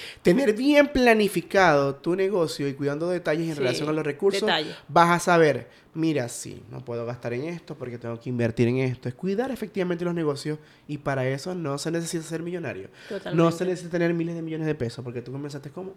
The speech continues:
Speaker 1: siendo garzona y ahora tienes una,
Speaker 2: Totalmente.
Speaker 1: una tienda.
Speaker 2: Sí, así es, así es. Y pues son, son detallitos, detallitos que, eh, aunque no creamos, pues por allí pueden haber muchas fugas, por ahí puede haber el retraso del crecimiento de nuestro negocio. Entonces, como que...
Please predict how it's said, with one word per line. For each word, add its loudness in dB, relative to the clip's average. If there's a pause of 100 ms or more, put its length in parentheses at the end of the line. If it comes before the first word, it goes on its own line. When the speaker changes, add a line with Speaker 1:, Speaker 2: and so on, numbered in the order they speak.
(120)
Speaker 1:
siendo -4
garzona -6
y 0
ahora 0
tienes -2
una, -2
Speaker 2:
Totalmente. -4
Speaker 1:
una -2
tienda. -8 (120)
Speaker 2:
Sí, -8
así -12
es, -10
así -6
es. -2
Y -6
pues -2 (180)
son, -8
son -6
detallitos, -2
detallitos -2
que, 0 (320)
eh, 2
aunque 4
no -4
creamos, 4
pues 4
por -2
allí -2
pueden -2
haber -2
muchas -6
fugas, -2
por -2
ahí 2
puede 0
haber 0 (240)
el 0
retraso 0
del -6
crecimiento -4
de 0
nuestro -4
negocio. 0 (300)
Entonces, -4
como -4
que... -2